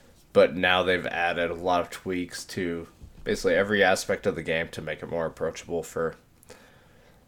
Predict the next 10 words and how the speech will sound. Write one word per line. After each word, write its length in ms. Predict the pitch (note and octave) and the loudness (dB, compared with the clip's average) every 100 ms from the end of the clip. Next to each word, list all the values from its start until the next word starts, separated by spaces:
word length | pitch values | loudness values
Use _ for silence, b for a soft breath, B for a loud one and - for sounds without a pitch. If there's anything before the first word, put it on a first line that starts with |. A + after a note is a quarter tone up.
| _ | _
like, 180 | G2 - | -4 -4
you 80 | F#2+ | -2
have, 240 | F#2+ D#2+ | 0 0
like, 220 | E2 D#2+ | -2 -4
the, 460 | F#2+ E2+ E2+ E2 E2 - | -4 -4 -2 -4 -6 -8
the 80 | F#2+ | -12
Tiger 380 | - G2 E2+ F2 | -4 -2 -2 0
Woods 360 | F2+ F2+ - | 0 -2 -4
type 260 | - G2 E2+ | -2 0 -2
people 540 | - E2+ E2+ E2 F2 | -6 -6 -2 0 -2